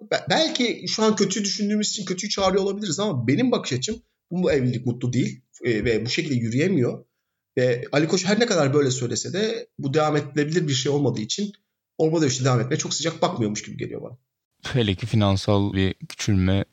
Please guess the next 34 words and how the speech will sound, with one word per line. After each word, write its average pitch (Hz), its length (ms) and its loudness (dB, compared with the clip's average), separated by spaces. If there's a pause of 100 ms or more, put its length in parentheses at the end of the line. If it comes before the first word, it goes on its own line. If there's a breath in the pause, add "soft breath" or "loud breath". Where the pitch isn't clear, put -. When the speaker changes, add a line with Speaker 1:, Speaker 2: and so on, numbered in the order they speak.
(120)
Speaker 2:
daha 95 200 4
gerçekçi 92 480 -2
senaryo 92 320 0
olarak 101 240 0
önüne 98 260 4
çıkarsa. 95 440 0 (300 loud breath)
Çok 127 220 -2
kısa 143 240 2
Efes 143 300 2
için 113 260 4
de 98 220 4
hani 98 200 4
bir - 260 0
Speaker 1:
Hı 156 60 2
hı. 131 240 0
Speaker 2:
Mitsic 104 440 2
ya 95 80 4
da 101 100 4
Larkin 101 340 2
ya 90 120 2
da 95 100 2
belki 92 240 2
de 98 80 4
ikisi 98 260 -2
de 90 220 2
eğer, 92 500 0
e, 87 140 -2
giderse 95 640 0
bir 98 120 -2
yeniden 95 240 4
yapılanma 95 420 2
olur 101 140 2
mu 98 120 2
sorusu. 90 480 -2